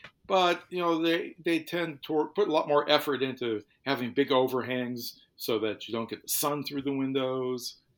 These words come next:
and having big open attics so the heat that does get into the house can drift up upwards and get out of the, the living space. So, yeah, it costs a bundle to actually heat it during these cold snaps. And it got cold down. When,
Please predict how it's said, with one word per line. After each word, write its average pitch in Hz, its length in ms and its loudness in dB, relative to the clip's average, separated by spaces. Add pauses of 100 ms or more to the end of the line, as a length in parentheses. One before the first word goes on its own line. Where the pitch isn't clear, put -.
and 110 360 -4
having 104 340 -4 (180)
big 139 300 4 (140)
open 139 380 0
attics 127 680 -6 (340)
so 120 240 -4
the 110 120 -2
heat 139 260 -10
that 110 160 -4
does 127 220 -2
get 131 120 -2
into 120 220 -6
the 107 60 -6
house 113 260 -4
can 95 180 -16
drift - 300 -6
up 117 140 -6 (120)
upwards 123 480 -4
and 110 100 -8
get 113 140 -4
out 110 160 -2
of 101 60 -12
the, 98 240 -8 (240)
the 117 60 -6
living 120 340 -4
space. 120 480 -6 (460)
So, - 120 -6
yeah, 123 200 2
it 127 120 -2
costs 214 300 -4
a 110 40 -12
bundle 110 460 -4
to 101 60 -6
actually 101 360 -8
heat 113 180 0
it - 60 -10 (220)
during 104 220 -6
these 95 160 -12
cold 107 280 -2
snaps. - 320 -12
And 143 100 -4
it 269 100 -2
got 320 180 -2
cold 208 320 0
down. 107 160 -2 (380)
When, 147 160 0